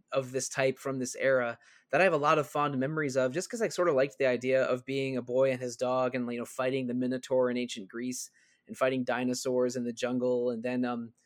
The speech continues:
somehow Ce-, Cecil Harvey from Final Fantasy four is an unlicensed cameo in the, in the medieval town area. I, I don't, I don't know if they, you know, sent an email to Hironobu Sakaguchi <laughs> asking if Cecil could be in the game, but there he is. Uh,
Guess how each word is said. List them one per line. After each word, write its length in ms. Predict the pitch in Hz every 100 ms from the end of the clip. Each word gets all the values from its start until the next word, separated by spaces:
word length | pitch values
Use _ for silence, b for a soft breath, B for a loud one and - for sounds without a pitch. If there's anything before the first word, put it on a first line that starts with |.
| b b
somehow 420 | - 151 156 143
Ce-, 340 | - 147 135
Cecil 380 | - 147 - 131
Harvey 260 | 131 131 131
from 140 | 127
Final 220 | 131 131
Fantasy 320 | 127 123 - 117
four 440 | 131 123 127 127 b b
is 120 | 123
an 80 | 131
unlicensed 640 | 135 139 127 135 135 127 -
cameo 480 | 131 127 135 135 123
in 100 | 135
the, 60 | 127
in 160 | 151 160
the 80 | 131
medieval 380 | 131 123 127
town 260 | 127 135 131
area. 460 | 127 135 131 135 - B B 120
I, 120 | 143
I 120 | 139
don't, 240 | 147 147 127
I 80 |
don't 240 | 147 147 135
know 220 | 139 139
if 140 | 131
they, 340 | - 127 123 120 _ -
you 80 | 131
know, 80 |
sent 240 | 127 147 131
an 100 | 123
email 380 | 143 139 131 127
to 300 | 131 127 120
Hironobu 320 | 143 131 131 131
Sakaguchi 760 | - 131 160 139 190 180 156
<laughs> 60 | 139
asking 280 | 139 143 147
if 100 | 147
Cecil 420 | - 160 139 139
could 140 | 135
be 100 | 139
in 100 | 135
the 80 | 135
game, 340 | 127 127 127 - B B -
but 100 | 131
there 180 | 139 139
he 140 | 127
is. 320 | 127 113 113 - B B -
Uh, 180 | 113